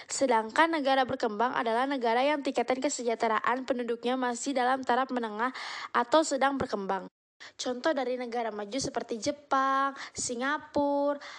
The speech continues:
Amerika Serikat, Korea Selatan, dan sebagainya. Eh, kalau negara berkembang sih gak usah jauh-jauh ya.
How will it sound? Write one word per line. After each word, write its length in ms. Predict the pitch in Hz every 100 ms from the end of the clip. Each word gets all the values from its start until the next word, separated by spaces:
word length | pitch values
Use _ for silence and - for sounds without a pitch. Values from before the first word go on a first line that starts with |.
| - 233
Amerika 400 | 220 214 220 214
Serikat, 880 | 254 262 302 - 285 269 277 277 269 - - -
Korea 320 | 233 214 220
Selatan, 880 | 269 285 302 311 285 277 277 277 269 - - -
dan 160 | 311
sebagainya. 640 | - 240 220 214 208 214 214 - - - - - - -
Eh, 400 | 233 226 226 220
kalau 480 | - 233 226 226 220
negara 320 | 214 220 214
berkembang 640 | 220 226 214 262 302 320
sih 320 | - 359 359 277
gak 160 | 247
usah 160 | 254 240
jauh-jauh 400 | 220 226 269 320
ya. 240 | 262 226